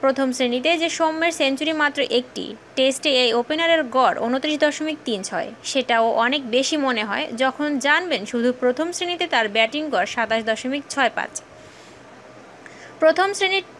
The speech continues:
চেয়ে টেস্টে যে কারো গড় বেশি হতে পারে সেটা সৌম্য দেখিয়ে দিলেন। সাব্বির অন্তত এমন বিস্ময়ে জাগাননি। ছাব্বিশ দশমিক ছয় ছয় টেস্ট গড়ের সাব্বিরের প্রথম শ্রেণীর গড় চৌত্রিশ দশমিক সাত দুই। তবে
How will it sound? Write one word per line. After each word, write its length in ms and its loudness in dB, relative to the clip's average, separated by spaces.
চেয়ে 360 4
টেস্টে 440 2
যে 240 2
কারো 300 4
গড় 300 4
বেশি 320 2
হতে 240 4
পারে 240 0
সেটা 240 -2
সৌম্য 360 0
দেখিয়ে 380 0
দিলেন। 280 -8
সাব্বির 360 2
অন্তত 380 2
এমন 480 0
বিস্ময়ে 540 0
জাগাননি। 540 0
ছাব্বিশ 360 0
দশমিক 480 0
ছয় 240 2
ছয় 300 2
টেস্ট 300 -2
গড়ের 360 2
সাব্বিরের 540 2
প্রথম 400 0
শ্রেণীর 360 -2
গড় 280 2
চৌত্রিশ 400 2
দশমিক 400 0
সাত 240 0
দুই। 260 -10
তবে 280 2